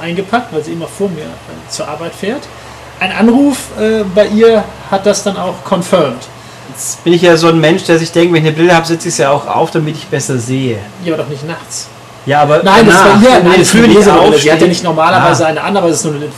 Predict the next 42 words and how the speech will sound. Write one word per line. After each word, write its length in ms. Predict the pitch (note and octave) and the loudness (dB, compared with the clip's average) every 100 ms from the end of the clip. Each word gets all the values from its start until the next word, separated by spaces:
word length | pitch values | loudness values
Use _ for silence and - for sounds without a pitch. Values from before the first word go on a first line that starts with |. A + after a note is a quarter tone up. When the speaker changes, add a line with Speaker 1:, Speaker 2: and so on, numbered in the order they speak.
| - - | -18 -10
Speaker 1:
irgendwie 220 | F3 D3+ | -8 -6
Lesebrille 640 | D3 D#3 E3 D#3+ D3 D3+ D3 | 0 2 4 2 0 0 0
oder, 340 | C#3+ C3+ C3+ C#3 | -2 -4 -6 -8
genau. 220 | D#3 B2+ - - - - F#3 | -6 -6 -8 -16 -20 -16 -8
Ähm, 220 | F#3 F#3+ - | -6 -6 -8
und 100 | G3 | -6
normalerweise 400 | F3+ A#3 B3 A#3 | 0 2 4 2
Speaker 2:
Ah. 40 | |
Speaker 1:
ist 80 | C3+ | 0
das 80 | - | -2
kein 160 | G#3 F#3 | -2 -2
Problem, 380 | E3 G3+ B3 | -2 0 0
weil 100 | G#3 | 0
sie 160 | F#3+ G3+ | -2 -6
eigentlich 300 | F#3+ F#3+ - | -6 -8 -10
nur 100 | F3+ | -10
einen 160 | F#3+ F#3+ | -8 -8
Kilometer 580 | F3 F3 F#3 F#3 E3+ | -6 -8 -6 -6 -6
weiter 460 | C#3+ E3+ F#3+ F3+ E3 - - | -4 -6 -6 -6 -6 -8 -6
arbeitet, 540 | F#3+ F3 C#3 - G#3+ - D#3+ | -4 -2 -6 -6 -8 -8 -12
einen 280 | D#3+ F3 F3 D#3+ | -8 -8 -10 -8
Ort 340 | D3+ D#3 - - - | -6 -6 -10 -18 -18
weiter. 460 | C3+ E3 G#3 D#3 C4 - - - - - | -10 -8 -6 -6 -8 -10 -20 -20 -20 -14
Äh, 200 | F#3 F#3 F#3 F#3+ | -12 -12 -10 -6
aber 140 | F3+ | -4
nicht 200 | F3 - | -4 0
heute. 540 | F3 B3+ D4 C#4 A3 | 2 2 0 -4 -6
Heute 260 | F3 G3+ G#3 | -4 -2 -2
fährt 300 | F#3+ - F#3+ | -6 -8 -8
sie 80 | G3 | -8
irgendwo 160 | F#3+ | -8
in 80 | F#3 | -8
der 100 | F3 | -6
Weltgeschichte 540 | F#3+ G#3 A3 G#3+ - G3 | -4 -4 -6 -8 -8 -4
rum, 160 | G#3 | -2
deshalb 220 | G3 - - | -4 -6 -4
konnte 200 | F#3+ F3 | -4 -4
sie 100 | F3 | -6
mir 100 | E3+ | -6
die 80 | |
nicht 140 | E3 - | -6 -8
vorbeibringen. 640 | D3 C#3+ G3+ G3+ G3+ G3+ | -6 -4 -4 -4 -4 -4